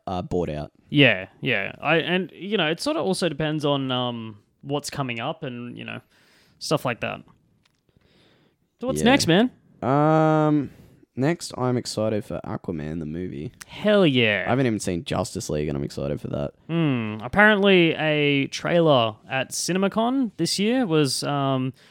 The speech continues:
Speaker 2: released. It wasn't fully, uh, completed with visual effects and all, but the response from it was really good, apparently.
Speaker 1: I'm not gonna lie, I'm watching that trailer right now.
Speaker 2: Really?
Speaker 1: Yeah.
Speaker 2: Rude.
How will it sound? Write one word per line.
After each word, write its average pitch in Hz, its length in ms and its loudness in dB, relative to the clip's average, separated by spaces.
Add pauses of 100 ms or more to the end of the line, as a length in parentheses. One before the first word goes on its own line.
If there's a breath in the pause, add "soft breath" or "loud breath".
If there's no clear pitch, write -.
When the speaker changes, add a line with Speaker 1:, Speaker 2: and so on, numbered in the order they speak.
(160 soft breath)
Speaker 2:
released. 147 400 2
It 139 160 -8
wasn't 185 400 0 (360)
fully, 165 640 2
uh, 123 220 0
completed 151 520 -4
with 135 120 -2
visual 135 300 -2
effects 147 360 -6
and 143 80 0
all, 165 260 -4 (240 soft breath)
but 135 540 0
the 151 120 -2
response 151 500 0
from 147 200 0
it 139 140 2
was 143 320 -2
really 190 280 4
good, 196 140 2
apparently. 113 420 -4 (140)
Speaker 1:
I'm 98 80 0
not 113 140 2
gonna 107 140 2
lie, 85 220 2
I'm 76 100 -2
watching 80 300 -4
that 64 120 -8
trailer 64 300 -6
right 50 180 -10
now. 69 320 -6 (180)
Speaker 2:
Really? 349 1300 4
Speaker 1:
Yeah. 73 240 -4 (1400)
Speaker 2:
Rude. 180 440 2